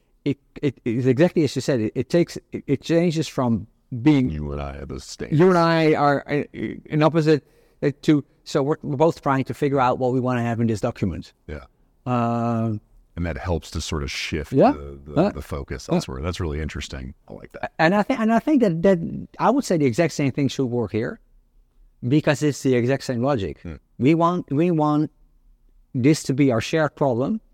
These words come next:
Speaker 1: How we make sense of our diversity perspectives. You, you, you think we should expand our business, and I think <laughs> we'd be really stupid.
Speaker 2: <laughs>
Speaker 1: So what do we do? Let,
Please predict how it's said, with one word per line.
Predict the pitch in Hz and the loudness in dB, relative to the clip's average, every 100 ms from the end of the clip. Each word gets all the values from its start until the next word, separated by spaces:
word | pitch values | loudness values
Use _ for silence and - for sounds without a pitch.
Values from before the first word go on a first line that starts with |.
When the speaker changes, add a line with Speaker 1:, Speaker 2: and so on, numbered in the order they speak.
| _ _ _ _ _ _ | _ _ _ _ _ _
Speaker 1:
How | 113 147 | 0 2
we | 143 | 4
make | 135 131 | 4 2
sense | 139 131 120 | 0 2 2
of | 113 | 0
our | 123 120 | 0 0
diversity | 113 127 127 123 | 0 0 0 0
perspectives. | 123 - 131 - - 135 | -4 -2 -4 0 -2 0
You, | 135 147 - | 2 2 2
you, | 123 - | -2 2
you | 135 | 2
think | 156 165 127 | 2 2 2
we | 127 | 0
should | - 135 120 _ - | 0 -2 -2 _ -8
expand | 135 - 147 135 | -6 -4 0 0
our | |
business, | 113 135 139 120 101 | 2 0 0 -2 -4
and | 135 143 | -6 -2
I | 139 | -2
think | 180 113 117 _ | -2 -2 -4 _
<laughs> | - | -10
we'd | 117 | -2
be | 127 | 0
really | 113 143 | 2 2
stupid. | - 160 147 180 226 - | 2 2 4 4 4 -2
Speaker 2:
<laughs> | _ - - - _ _ | _ -20 -20 -20 _ _
Speaker 1:
So | 175 | 0
what | 143 147 | 2 4
do | |
we | 156 | 4
do? | 180 247 98 _ _ _ _ _ _ | 6 6 4 _ _ _ _ _ _
Let, | 123 175 | 0 0